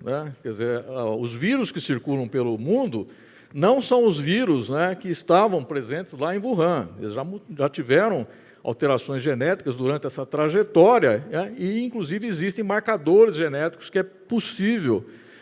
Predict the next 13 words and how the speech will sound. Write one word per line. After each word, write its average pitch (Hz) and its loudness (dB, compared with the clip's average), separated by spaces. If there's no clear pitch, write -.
é, 131 2
é, 123 0
quando 147 -2
analisados, 156 -2
mostrar 214 6
qual 254 0
o 247 -4
caminho 262 0
que 269 -4
o 254 -2
vírus, 208 -4
é, 170 4
tomou. 175 2